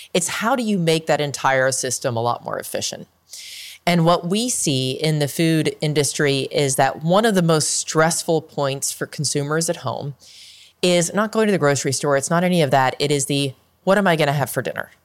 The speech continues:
And that's actually a very big pain point for a lot of busy families. What I see for meal kits in general, and specifically for Blue Apron,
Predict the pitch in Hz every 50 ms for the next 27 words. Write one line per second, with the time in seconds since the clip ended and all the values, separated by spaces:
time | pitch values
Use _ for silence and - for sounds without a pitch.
0 | _ _ _ _ _ _ _ _ - - - - - - - _ _ - 180 180
1 | 180 175 175 180 170 170 - - - 196 - - 302 294 - - - 254 202 143
2 | 151 160 139 127 147 170 170 165 170 165 156 131 151 143 139 127 - 147 147 143
3 | 147 135 131 - 156 135 127 - - 160 147 143 143 147 147 147 151 139 127 -
4 | 151 143 139 151 143 135 - 151 135 131 135 135 107 98 - - - - _ _
5 | - - - _ _ _ - 139 147 156 156 - 147 160 165 185 190 - - 202
6 | 185 180 175 165 - - 147 139 143 143 147 156 165 170 170 - 151 139 - -
7 | - 139 127 127 120 127 120 120 135 143 165 170 175 180 - - 131 139 131 -
8 | - - 131 - 151 139 - 160 143 - - - - 147 139 131 - 147 123 127
9 | 143 131 113 107 120 123 - 175 190 208 226